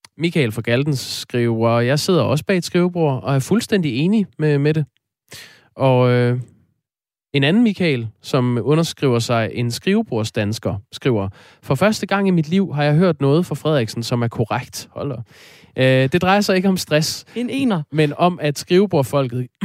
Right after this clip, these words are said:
Speaker 1: <clears throat> generelt ser virkeligheden ud fra en optimal teoretisk indfaldsvinkel, hvor man ikke tager hensyn til det virkelige liv,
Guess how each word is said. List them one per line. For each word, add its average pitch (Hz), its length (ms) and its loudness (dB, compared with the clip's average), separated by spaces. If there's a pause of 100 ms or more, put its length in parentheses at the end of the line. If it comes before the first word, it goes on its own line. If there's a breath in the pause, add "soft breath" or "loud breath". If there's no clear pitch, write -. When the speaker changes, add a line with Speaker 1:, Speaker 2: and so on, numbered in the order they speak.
(120)
Speaker 1:
<clears throat> 214 300 6
generelt 165 400 -2
ser 175 180 2
virkeligheden 156 420 2
ud 151 120 4
fra 139 160 -4
en 135 80 -2
optimal 156 540 -2
teoretisk 139 600 -2
indfaldsvinkel, 123 720 -4
hvor 110 120 -6
man 127 140 -2
ikke 160 100 -4
tager 143 160 -2
hensyn 143 360 -2
til 127 140 -4
det 127 100 -2
virkelige 165 300 -2
liv, 185 300 0